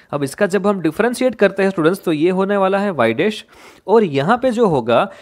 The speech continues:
इसमें हम चेन रूल अप्लाई करेंगे स्टूडेंट्स, तो ये होने वाला है फर्स्ट का डेरिवेटिव, बाकी के सारे टर्म as it is, उसके बाद into में हम करेंगे इसका डेरिवेटिव, बाकी के सारे टर्म as it is,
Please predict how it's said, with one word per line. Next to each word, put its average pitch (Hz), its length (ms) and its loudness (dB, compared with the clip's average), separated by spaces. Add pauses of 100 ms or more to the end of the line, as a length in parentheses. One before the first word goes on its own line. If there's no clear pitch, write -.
(160)
इसमें 220 260 -4
हम 220 200 0
चेन 208 380 0
रूल 226 180 2
अप्लाई 208 260 0
करेंगे 196 280 -2
स्टूडेंट्स, 190 380 -4
तो 190 80 -2
ये 175 160 0
होने 196 260 -2
वाला 196 240 -2
है 202 140 -4 (200)
फर्स्ट - 400 -4 (360)
का 123 200 2
डेरिवेटिव, 185 720 0 (300)
बाकी 120 280 -4
के 131 180 -4
सारे 165 400 -2
टर्म 220 280 -2
as 196 220 2
it 190 80 -8
is, 247 260 -6
उसके 208 320 -2
बाद 156 320 2 (340)
into 208 360 -6
में 269 80 -2
हम 233 180 -2
करेंगे 180 440 -2
इसका 127 320 -6
डेरिवेटिव, 196 580 -2 (460)
बाकी 143 300 0
के 196 160 -2
सारे 170 280 0
टर्म 165 280 -4
as 165 220 0
it 185 60 -4
is, 233 180 -4